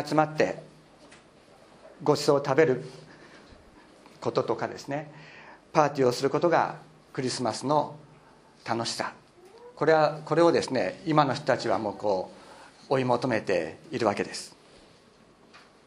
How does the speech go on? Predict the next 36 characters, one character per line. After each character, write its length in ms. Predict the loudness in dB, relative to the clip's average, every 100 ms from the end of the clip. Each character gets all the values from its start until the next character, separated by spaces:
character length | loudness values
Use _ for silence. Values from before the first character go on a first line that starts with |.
| _ _ _ _ -20 _ _ _ -20 -20 -20 -20 -20 -18 -8
私 240 | -2 0
た 100 | 0
ち 80 | 0
は 80 | -2
ク 100 | 0
リ 100 | -4
ス 100 | 0
マ 100 | 0
ス 60 |
の 120 | 0 -2
楽 220 | -2 -4
し 40 |
さ 100 | -2
っ 80 | -4
て 80 | -4
の 40 |
は 60 | -10
一 40 |
体 200 | -4 -4
何 220 | 0 0 0
な 80 |
の 80 | 0
か 160 | 0 -2
と 100 | -4
い 40 |
う 20 |
こ 120 | -6 -6
と 140 | -2
を、 220 | -2 -4 -12 -20 -20 -20 -8
今 100 | -4
日 40 |
は 20 | -4
も 120 | -6
う 40 |
一 140 | -6 0
度、 320 | 2 2